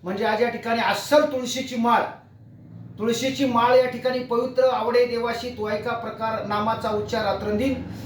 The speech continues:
तुळशी माळ गळा गोपीचंदन टिळा हृदयी कळवळा वैष्णवाचा या निमित्ताने तुळशीच्या माळा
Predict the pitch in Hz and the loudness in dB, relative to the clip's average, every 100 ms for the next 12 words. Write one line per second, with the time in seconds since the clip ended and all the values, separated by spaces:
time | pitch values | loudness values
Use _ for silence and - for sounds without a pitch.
0 | - 214 226 - 294 262 247 240 233 233 | -6 -2 0 2 4 4 4 2 2 2
1 | 214 226 240 240 226 226 226 226 220 202 | 2 2 0 -2 -2 -2 -2 0 0 0
2 | 208 214 220 202 208 202 196 - - 139 | 0 0 0 0 2 2 0 -2 0 2
3 | - - - - - - 175 226 254 247 | 4 2 0 0 0 0 2 4 4 2
4 | 247 240 240 240 226 226 - 247 269 269 | 0 2 2 2 0 0 0 -2 -2 0
5 | 214 233 254 | 2 4 2